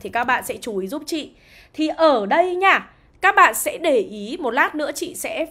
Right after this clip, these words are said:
khoanh vùng cho các em để cho các bạn sẽ có thể, à, tập trung học những cái tác phẩm ở trong giai đoạn này nhá. Bây giờ về ký thì các em thấy là nhắc đến ký là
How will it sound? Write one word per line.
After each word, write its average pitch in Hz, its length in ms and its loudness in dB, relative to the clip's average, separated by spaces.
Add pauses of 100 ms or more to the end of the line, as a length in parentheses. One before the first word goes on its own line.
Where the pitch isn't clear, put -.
(140)
khoanh 302 260 -2
vùng 262 240 -4
cho 254 120 -6
các 277 140 -2
em 277 360 -4 (540)
để 196 240 -6
cho 269 120 -4
các 302 160 0
bạn 285 280 2
sẽ - 260 -6
có 220 200 -6
thể, 208 400 -6
à, 170 160 -12
tập 208 280 -4
trung 269 200 -8
học 226 380 -8 (360)
những 233 180 -12
cái 240 120 -2
tác 339 300 -2
phẩm 214 240 -4
ở 185 80 -8
trong 247 200 -6
giai 254 160 -2
đoạn 226 220 -4
này 190 280 -6 (220)
nhá. 285 360 0 (500)
Bây 339 160 4
giờ 294 180 4
về 262 160 0
ký 247 560 -6 (140)
thì 220 180 -12
các 285 60 2
em 294 260 0
thấy 214 280 -4
là 294 200 -4 (180)
nhắc 285 320 -4
đến 233 240 -4
ký 233 280 -10
là 370 100 -6